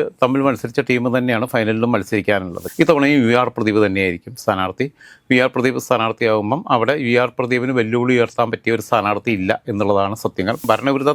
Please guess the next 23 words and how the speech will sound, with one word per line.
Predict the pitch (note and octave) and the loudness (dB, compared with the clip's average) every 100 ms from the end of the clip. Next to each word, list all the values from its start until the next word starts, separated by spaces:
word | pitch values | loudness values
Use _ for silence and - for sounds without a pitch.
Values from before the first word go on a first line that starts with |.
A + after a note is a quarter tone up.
| C#3+ | 0
തരംഗം | C3 C3 D#3 - _ _ C3 | -2 -4 -6 -8 _ _ 0
എന്ന് | C3+ | 2
പറയുന്നത് | C3 C3 C#3 D3+ | 2 2 0 0
ശക്തമല്ലെങ്കിൽ | C#3+ - G3 E3+ D3 F3 D#3+ | -4 0 2 4 2 0 0
മാത്രമേ | C#3 C3 C3+ D3+ C3+ | 0 0 -2 0 -2
എൻ | A#2 | 0
കെ | B2+ | -2
അക്ബറിന് | A2+ B2 C3+ | 0 0 0
രക്ഷപ്പെട്ടു | A#2 G#2+ A2+ | -4 -4 0
പോകാൻ | G2 G2 | 0 -2
പറ്റുള്ളൂ. | F2+ D#2+ - | -10 -10 -4
പക്ഷേ | B2+ E3+ D#3 | -2 0 2
മണലൂര് | C3 C#3+ D#3 E3 E3 | 2 2 2 2 2
ചിലപ്പോൾ | C3 B2+ D3 | 0 -2 -2
വി | B2+ D3+ | 0 0
എം | F3 | 0
സുധീരനെ | D3+ D3+ D3 D#3 - | -2 -2 0 0 0
തന്നെ | D3 D#3 F3+ D3+ | 0 0 2 2
വന്ന് | C#3 C#3 | 2 0
നിർ-, | B2 B2 | 2 -2
കൊണ്ടുവന്ന് | A2+ C3 C#3+ B2+ | 0 0 2 0
നിർത്തുമോ | F#2+ - C#3+ - | 0 0 0 2
എന്നുള്ള | A#2 A#2+ A2 D3+ | 0 0 0 -4